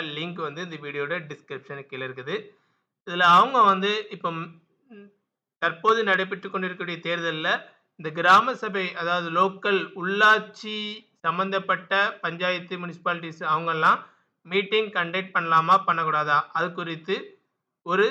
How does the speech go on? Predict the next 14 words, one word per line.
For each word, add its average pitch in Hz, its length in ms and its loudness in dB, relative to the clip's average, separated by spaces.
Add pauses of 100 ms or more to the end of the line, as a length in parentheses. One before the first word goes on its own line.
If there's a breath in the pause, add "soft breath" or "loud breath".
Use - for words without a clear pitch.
(540)
தெளிவான 220 420 6
விளக்கம் 185 340 -2
கொடுத்திருக்காங்க. 156 540 -6
என்ன 170 160 -2
குறிப்பி-, 196 340 -8
குறிப்பிட்டிருக்காங்கன்னா, 170 680 -4 (100)
"The - 100 -6
commission, 196 540 -2 (320)
after 180 440 2 (180)
considering 190 720 -4
the 180 80 -2
matter, 160 500 0 (120)
decided 170 500 -4 (100)
wa-, 156 220 4